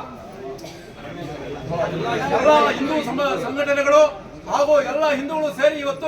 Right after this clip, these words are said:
ಪ್ರತಿಭಟನೆಗೆ ಪ್ರೋತ್ಸಾಹ ನೀಡಿದ್ದಾರೆ. ಈ ಪ್ರತಿಭಟನೆ ಮಾಡಲು ಕಾರಣ ಏನು ಅಂತಂದ್ರೆ, ಮೊನ್ನೆ ನಡೆದಂತ ಅನಧಿಕೃತ ಹಾಗೂ ಹೀನ ಕೃತ್ಯವನ್ನ ಖಂಡಿಸಿ ಇವತ್ತು ನಾವು ಪ್ರತಿಭಟನೆ ಮಾಡ್ತಾ ಇದ್ದೇವೆ. ಹೀನ ಕೃತ್ಯ ಅಂತ ಎಂತದ್ದು ಅಂತಂದ್ರೆ,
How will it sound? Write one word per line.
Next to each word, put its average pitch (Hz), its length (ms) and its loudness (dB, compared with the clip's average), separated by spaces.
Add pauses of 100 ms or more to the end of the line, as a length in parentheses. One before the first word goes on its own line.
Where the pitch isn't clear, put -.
ಪ್ರತಿಭಟನೆಗೆ 285 560 -2 (400)
ಪ್ರೋತ್ಸಾಹ 277 400 0
ನೀಡಿದ್ದಾರೆ. 269 420 -2 (460)
ಈ 254 40 -8
ಪ್ರತಿಭಟನೆ 294 600 0
ಮಾಡಲು 285 360 2
ಕಾರಣ 285 280 2
ಏನು 294 260 6
ಅಂತಂದ್ರೆ, - 400 2 (440)
ಮೊನ್ನೆ 269 240 -4 (120)
ನಡೆದಂತ 294 340 0 (760)
ಅನಧಿಕೃತ 294 460 -2 (960)
ಹಾಗೂ 285 560 2 (440)
ಹೀನ 330 220 2
ಕೃತ್ಯವನ್ನ 311 520 -2 (400)
ಖಂಡಿಸಿ 320 340 -2
ಇವತ್ತು 302 340 -4
ನಾವು 269 180 -2
ಪ್ರತಿಭಟನೆ 269 400 -6
ಮಾಡ್ತಾ 254 240 -2
ಇದ್ದೇವೆ. 220 260 -6 (460)
ಹೀನ 330 180 0
ಕೃತ್ಯ 320 320 -2
ಅಂತ 302 180 0
ಎಂತದ್ದು 294 480 0
ಅಂತಂದ್ರೆ, 294 680 2